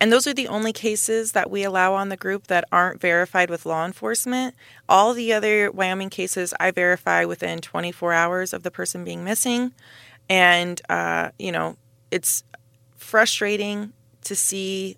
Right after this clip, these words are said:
how those play out. However, the good thing is, is with Wyoming being so, um, small population-wise, it's, it's great because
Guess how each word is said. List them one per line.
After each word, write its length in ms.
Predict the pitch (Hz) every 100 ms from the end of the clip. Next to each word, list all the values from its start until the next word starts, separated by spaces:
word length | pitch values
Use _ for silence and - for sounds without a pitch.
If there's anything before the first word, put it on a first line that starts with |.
| _
how 440 | - 208 202 196 -
those 440 | 190 185 190 - - -
play 260 | - 190 180
out. 320 | 180 214 - _ _ - - _ _ _
However, 600 | 196 208 208 208 214 208 - -
the 60 |
good 160 | 196 202
thing 180 | 196 190
is, 180 | 185
is 200 | 190 180 - - -
with 260 | 190 190 202
Wyoming 340 | 202 208 190
being 240 | 190 185
so, 560 | 185 185 175 170 170 - -
um, 460 | 175 175 180 180 _ _ _ _ _ _ _ _ _
small 520 | - - 196 180 175
population-wise, 1120 | 185 185 - 180 180 - 180 165 160 160 - - _ - - _ _ _ 208
it's, 180 | 208 -
it's 220 | - 190
great 260 | - 202 202
because 460 | 202 196 175 165